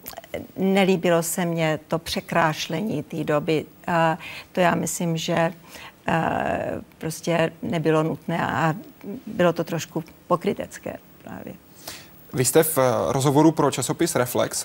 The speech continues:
Speaker 2: v listopadu roku dva tisíce osm řekla, cituji: „Mně Milenka nevadila ani u Clintona, to je věc jeho rodiny, ale vadilo mi, že se podíval americkým lidem do obličeje a lhal. To člověk s pevným charakterem neudělá.“
Speaker 1: To bylo ale o Clintonovi.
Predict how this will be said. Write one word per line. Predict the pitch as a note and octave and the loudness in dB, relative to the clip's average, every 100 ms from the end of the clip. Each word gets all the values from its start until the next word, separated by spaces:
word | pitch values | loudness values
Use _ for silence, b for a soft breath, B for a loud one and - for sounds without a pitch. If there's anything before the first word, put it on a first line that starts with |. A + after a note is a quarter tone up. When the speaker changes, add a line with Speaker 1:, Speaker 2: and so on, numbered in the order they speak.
| A2+ | 0
Speaker 2:
v | |
listopadu | B2+ A#2+ C3+ C3 C3 C3+ | 0 2 2 4 2 4
roku | C3 B2 | 2 2
dva | C#3 B2 | 2 2
tisíce | B2 B2 B2 - | 0 -4 -2 -2
osm | - D#3 | -2 0
řekla, | D#3+ - D3+ | 0 2 2
cituji: | D3 C#3 E3 B B - | 2 4 2 B B 2
„Mně | D3 | 6
Milenka | E3 G3 G#3+ | 8 6 6
nevadila | F#3+ D#3+ E3 F3+ | 4 6 4 4
ani | F3 F3 | 4 4
u | D#3 | 2
Clintona, | - D#3+ D3+ A#2+ | 4 4 4 -2
to | - | 0
je | B2 | 0
věc | B2 C#3+ - | 2 2 0
jeho | C3+ D3 | 0 2
rodiny, | C3 C3 C3 - B - | 4 4 2 0 B 4
ale | D#3+ | 6
vadilo | D#3+ C#3 C#3+ B2+ | 6 6 4 4
mi, | B2+ | 2
že | D#3 | 0
se | F#3 | 0
podíval | - C#3 D#3+ F3 | 2 2 4 4
americkým | D3 D3+ D#3+ - E3+ | 4 2 2 0 2
lidem | D#3+ F3 C#3+ | 4 4 2
do | - | 2
obličeje | C3+ C#3+ D#3+ D3 | 4 4 4 2
a | - C#3 | 4 4
lhal. | C3 C3 A#2+ A2+ - B B | 4 6 6 6 0 B B
To | B2+ | 0
člověk | - C#3+ E3+ | 4 4 4
s | - | 2
pevným | C#3 C3+ C#3+ | 0 2 0
charakterem | - B2+ B2 B2 A#2 | 0 -2 -2 -4 -4
neudělá.“ | A2+ - A2 G#2+ G#2+ - - | -6 -8 -8 -6 -6 -8 -4
Speaker 1:
To | F3 | 0
bylo | F3 E3+ | 2 2
ale | E3 E3+ | 0 0
o | - | -2
Clintonovi. | - E3 D3 - - G3 | 0 0 0 -2 -6 -8